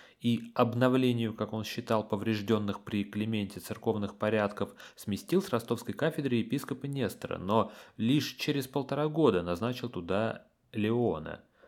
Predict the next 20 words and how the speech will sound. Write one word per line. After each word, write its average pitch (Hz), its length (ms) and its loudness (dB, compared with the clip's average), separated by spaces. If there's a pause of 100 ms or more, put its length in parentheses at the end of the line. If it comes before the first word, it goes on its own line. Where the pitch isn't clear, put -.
(160)
сторонника 110 640 0
строгой 104 520 2
аскетической 92 760 -6
практики 165 720 -4 (260)
и, 175 180 -6
по-видимому, 147 760 0
человека 123 440 -2
решительного 123 640 -2
и 104 180 -4
твердого 127 500 0
в 123 120 -6
убеждениях. 82 920 -8 (1160)
На 101 100 2
новом 120 260 6
месте 196 440 0
у 113 80 4
Леона 123 380 4
не 120 180 0
заладилось. - 840 -4 (640)
Жители 151 480 2